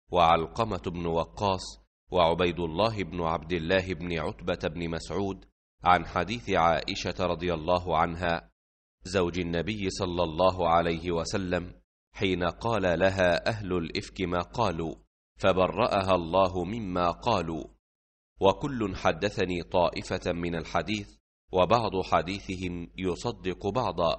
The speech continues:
وإن كان بعضهم أوعى له من بعض. الذي حدثني عروة عن عائشة أن عائشة رضي الله عنها زوج النبي صلى الله عليه وسلم قالت: كان رسول الله صلى الله عليه وسلم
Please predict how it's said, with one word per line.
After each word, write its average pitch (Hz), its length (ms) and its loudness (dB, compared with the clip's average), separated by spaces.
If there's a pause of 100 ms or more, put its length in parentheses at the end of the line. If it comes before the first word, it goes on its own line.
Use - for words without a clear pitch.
(440)
وإن 82 300 2
كان 95 360 2
بعضهم 92 680 0 (100)
أوعى 87 480 6
له 92 300 -2
من 90 240 -4
بعض. 101 340 -4 (720)
الذي 90 420 4
حدثني 95 640 -2
عروة 95 480 0
عن 87 260 6
عائشة 95 600 -2 (360)
أن 92 200 2
عائشة 87 600 0
رضي 92 320 2
الله 87 440 2
عنها 90 560 0 (200)
زوج 90 300 0
النبي 90 520 -4
صلى 90 320 -2
الله 87 440 2
عليه 85 420 2
وسلم 87 540 -2
قالت: 90 640 0 (440)
كان 95 220 4
رسول 95 460 -2
الله 95 420 2
صلى 87 340 -2
الله 90 420 2
عليه 85 440 2
وسلم 92 580 -2